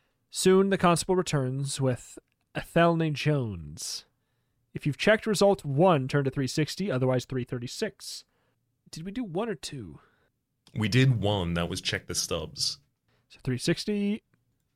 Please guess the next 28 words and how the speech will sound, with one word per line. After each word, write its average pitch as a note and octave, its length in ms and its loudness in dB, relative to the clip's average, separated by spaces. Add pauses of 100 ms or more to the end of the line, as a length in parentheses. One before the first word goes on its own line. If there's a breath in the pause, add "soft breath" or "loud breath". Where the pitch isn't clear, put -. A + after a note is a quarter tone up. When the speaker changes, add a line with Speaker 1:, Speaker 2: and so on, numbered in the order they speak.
Speaker 2:
What F3+ 240 2
are F3+ 160 10
you D4+ 200 4
doing D4+ 420 8
here, D#3+ 160 12
Lieutenant? C#3 500 4 (680)
Speaker 1:
The D3 80 4
detective F#3 520 4
growls C#3 520 4
as A#2+ 100 -2
he B2 80 -2
strides C3+ 420 0
towards B2+ 320 0
you. D2+ 180 -12 (840)
Speaker 2:
"You'd G#2+ 180 -2
better C4+ 180 10
not A3 220 10
let A3+ 160 4
the E3 80 -2
Chief A#3+ 260 6
Inspector A#3 400 4
see C3+ 180 8
you," C4 340 6 (320)
Speaker 1:
he C#3+ 180 2
adds, C3+ 300 -2
looking C#3 260 2
around B2+ 220 0
anxiously. C#3 540 -2